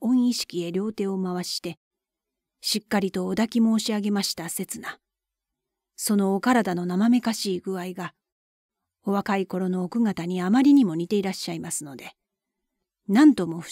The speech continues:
思議な、懐かしい心地がいたしたのでござります。まごまごしていれば焼け死ぬという下級の場合でござりますのに、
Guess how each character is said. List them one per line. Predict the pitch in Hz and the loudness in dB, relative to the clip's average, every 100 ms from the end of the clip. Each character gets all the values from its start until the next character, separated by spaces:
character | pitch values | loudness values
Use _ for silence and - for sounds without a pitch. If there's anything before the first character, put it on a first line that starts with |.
| - | -4
思 | 202 | 0
議 | 214 | 0
な、 | 208 175 _ _ _ _ _ _ 185 | 0 -4 _ _ _ _ _ _ -8
懐 | 185 - | -6 -4
か | - | -4
し | 262 285 | -2 -2
い | 214 | -2
心 | 170 175 185 | -4 -8 -6
地 | 196 | -4
が | 175 | -4
い | 180 | -4
た | 208 | -4
し | - | -6
た | - | -10
の | - | -14
で | - | -16
ご | - - | -18 -16
ざ | - | -16
り | - | -16
ま | 78 - | -16 -10
す。 | - - _ _ _ _ _ _ _ _ _ _ - | -10 -12 _ _ _ _ _ _ _ _ _ _ -4
ま | 196 220 | 0 2
ご | 202 | 2
ま | 180 | 0
ご | 180 | -2
し | 175 | -4
て | - 214 | 0 0
い | 208 | 2
れ | 208 | 0
ば | 180 | 0
焼 | 180 190 | -2 0
け | 262 | 2
死 | 285 | 4
ぬ | 240 | 2
と | 175 | 2
い | 165 180 | -2 -2
う | 175 | -2
下 | 196 | -6
級 | 208 254 240 | -2 2 2
の | 226 | 2
場 | 202 | -2
合 | 196 185 | -4 -4
で | 175 | -6
ご | 175 | -6
ざ | 175 180 | -6 -6
り | 170 | -6
ま | 170 | -10
す | - | -12
の | 147 | -12
に、 | - - | -18 -20